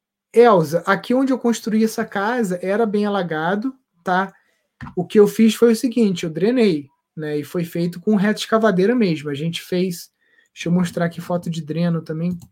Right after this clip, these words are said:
A gente fez um sistema de dreno tipo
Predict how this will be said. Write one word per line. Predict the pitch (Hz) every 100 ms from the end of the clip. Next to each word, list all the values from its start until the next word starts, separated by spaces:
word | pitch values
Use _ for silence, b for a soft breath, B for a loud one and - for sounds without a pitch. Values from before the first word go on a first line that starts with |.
| B B B B B B _ _ _ _ _ _ -
A |
gente | 139 165 -
fez | 175 175
um |
sistema | 175 170 - 180 180
de | 165
dreno | 151 175 196 180
tipo | - 226 214 233 240 214